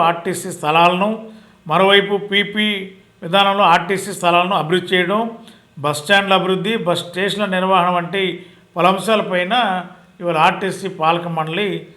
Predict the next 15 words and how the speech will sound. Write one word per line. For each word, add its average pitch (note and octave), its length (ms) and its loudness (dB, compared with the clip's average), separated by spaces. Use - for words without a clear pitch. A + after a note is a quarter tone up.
చర్చించారు. D#3 580 -8
అదేవిధంగా A3 480 2
గత G3 80 -2
వైఎస్ఆర్సీపీ A3 800 6
పాలనలో G3+ 380 4
అడ్డగోలుగా G#3 680 4
కొన్ని F#3 200 -2
నిర్ణయాలు F#3+ 380 2
తీసుకున్నారు. G3 480 2
అద్దె E3+ 300 2
బస్సుల G#3+ 260 2
లీజు G3 340 2
పరిమితులు G3 440 0
కూడా G3+ 180 0
నిబంధనలకు F#3+ 460 -2